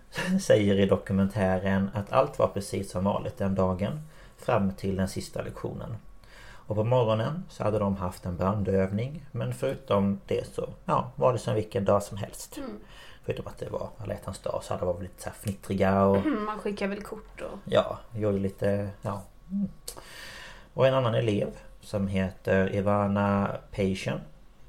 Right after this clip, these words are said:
Speaker 1: Payton? Pa-, Payton? Payton. Tack!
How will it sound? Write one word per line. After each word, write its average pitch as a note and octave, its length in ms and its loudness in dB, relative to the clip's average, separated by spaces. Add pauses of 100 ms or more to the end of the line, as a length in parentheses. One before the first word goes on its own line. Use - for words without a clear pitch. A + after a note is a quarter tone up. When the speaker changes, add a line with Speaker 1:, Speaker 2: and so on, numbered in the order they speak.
(720)
Speaker 1:
Payton? F#2+ 360 -6 (380)
Pa-, G2+ 60 -6 (380)
Payton? A#2 840 0 (460)
Payton. G#2+ 420 4 (920)
Tack! - 380 -10